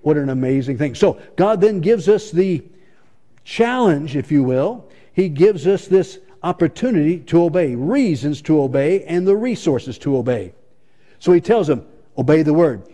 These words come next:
Now we're gonna get into all these things. Very quickly, notice the corruption of idolatry. The corruption of idolatry. He says, when you get in there,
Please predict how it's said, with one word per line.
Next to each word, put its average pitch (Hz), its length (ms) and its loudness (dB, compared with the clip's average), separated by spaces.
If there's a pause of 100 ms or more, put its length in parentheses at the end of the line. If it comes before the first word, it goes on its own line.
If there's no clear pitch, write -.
Now 185 220 2
we're 165 120 0
gonna 156 200 0
get 151 180 0
into 160 220 0
all 143 500 -2
these 131 320 0
things. 127 280 -2
Very 175 180 0
quickly, 151 320 0
notice 156 320 -2
the 147 120 -8
corruption 151 680 -6 (300)
of 123 140 0
idolatry. 127 640 -6 (560)
The 190 100 4
corruption 185 800 -4 (180)
of 131 140 -2
idolatry. 131 600 -2 (200)
He 208 120 2
says, 190 180 2
when 202 140 0
you 202 80 -2
get 220 160 0
in 294 220 0
there, 151 360 -2